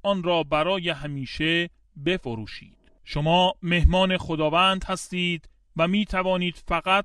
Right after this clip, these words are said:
از محصول زمین استفاده کنید. هنگام فروش زمین باید قید شود که هر وقت فروشنده بخواهد، می‌تواند زمین را بازخرید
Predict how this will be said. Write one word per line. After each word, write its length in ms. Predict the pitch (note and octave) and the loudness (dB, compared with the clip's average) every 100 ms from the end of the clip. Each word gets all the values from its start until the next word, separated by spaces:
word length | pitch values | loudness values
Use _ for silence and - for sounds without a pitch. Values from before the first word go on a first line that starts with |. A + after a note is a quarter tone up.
| - | -2
از 240 | - E3+ E3+ | -8 -6 -4
محصول 640 | E3+ D#3+ - G3+ G3 F#3+ | -4 -4 -4 -8 -4 -4
زمین 520 | D3+ D#3+ D#3+ G3 F3+ - | -2 -2 0 0 -2 -6
استفاده 540 | - B2+ - B2 A#2 | -10 -10 -6 -4 -6
کنید. 520 | - A2 G2 - - _ _ _ _ _ C3 | -8 -12 -14 -20 -20 _ _ _ _ _ -8
هنگام 460 | C#3+ D#3+ F3 F3 | -2 0 2 0
فروش 440 | - D#3+ E3+ F#3 E3 | -2 -4 -4 -4 -4
زمین 580 | C#3+ D3 D#3 F3 D#3+ B2+ - _ - | -4 -4 -2 -2 -2 -6 -16 _ -2
باید 520 | E3 E3 D#3+ F#3 F#3+ - - | 2 2 2 -2 -2 -6 -4
قید 260 | F3+ G#3+ G#3 | -2 -2 -4
شود 500 | - F#3+ E3+ E3+ D#3 - _ _ - | -4 -4 0 0 -2 -8 _ _ -6
که 120 | F#3 | -6
هر 260 | E3 G#3 F#3 | -2 -2 0
وقت 300 | F#3 F3+ - | 0 0 -6
فروشنده 600 | - F3+ F3 - F3 F3 F#3+ | -10 -8 -6 -6 -6 -6 -6
بخواهد، 880 | F3+ G#3+ - E3 D3 E3+ F3+ F#3+ - - _ _ | -4 -4 -2 -2 0 0 0 -2 -8 -20 _ _
می‌تواند 800 | D#3 F#3 A3 G3 F#3 F3 E3+ E3+ | -2 0 0 -2 -2 -2 -2 -4
زمین 420 | D3 D#3 D3+ F#3+ D#3 | -4 -4 -4 -4 0
را 340 | D#3+ D#3+ D3+ _ _ - | 2 2 0 _ _ -4
بازخرید 840 | D3 D3 C#3 - - D3 F#3 | 0 2 0 -4 -4 -2 -2